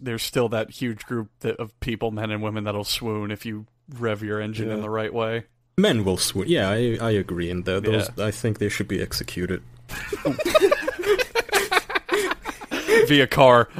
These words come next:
Speaker 1: You run them over with the loudest engine so people watch.
Speaker 2: <laughs>
Speaker 1: Oh my
Speaker 3: I don't
Speaker 1: God,
Speaker 3: know,
Speaker 1: he
Speaker 3: just stick the muffler in their ears and then just rev it up until they
Speaker 1: Oh.
Speaker 3: bleed out of their
Speaker 1: That sounds
Speaker 3: orifices.
Speaker 1: horrible.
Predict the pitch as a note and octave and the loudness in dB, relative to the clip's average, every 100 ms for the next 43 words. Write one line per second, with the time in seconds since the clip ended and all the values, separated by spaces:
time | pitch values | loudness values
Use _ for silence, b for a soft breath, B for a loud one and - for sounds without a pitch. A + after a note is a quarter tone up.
0 | - C3+ C#3 D3+ D3 C#3 C#3+ C3 C3 C3+ | 0 4 8 8 8 8 8 6 4 4
1 | A#2+ B2+ B2 A#2+ - A#2 A2 A2+ G2 C3+ | 6 8 6 4 2 2 2 -4 -2 -2
2 | C3 A2+ A2+ A2 G#2+ G#2 - F4 - - | 0 0 2 4 4 4 0 -2 -2 -8
3 | - - - C4+ B B - - F#4 - | -12 -20 -12 -12 B B 0 2 -2 0
4 | - - C#3+ A#2 A2+ A2 G#2 G#2 G#2+ - | -4 0 2 4 4 4 4 4 2 2
5 | C3+ - A2 G#2 G#2 A2+ G2+ G2 G2 F2+ | 2 4 4 4 2 2 4 4 2 2
6 | F#2+ F#2+ F#2+ F#2 F#2 F2+ - F#2+ F2 F#2 | 2 4 2 2 0 -2 -6 -6 -2 0
7 | F2+ F2+ F2 - G2+ F2 G2+ F2+ G2+ G2+ | 0 -2 -2 -4 -4 -2 -2 0 0 0
8 | F#2+ F2+ F2 F2 - F#2 - - - A#2 | -2 -2 -2 -4 -2 -4 -4 -12 -6 -6
9 | - A2 G#2+ A#2 A2+ A2 A#2+ C3+ | -4 -4 -4 -4 -4 -4 -10 -14